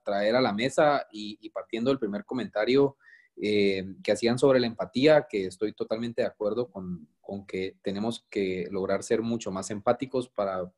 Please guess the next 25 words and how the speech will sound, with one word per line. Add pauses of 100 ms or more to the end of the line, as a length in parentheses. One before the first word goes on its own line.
(100)
tener
una
sociedad
de
más
paz, (560)
es,
eh,
recordarnos
que (120)
el
ego
también
es, (340)
pues,
es
principalmente
lo
que
nos (140)
impide (340)
ser
empáticos,
¿verdad?
Entonces,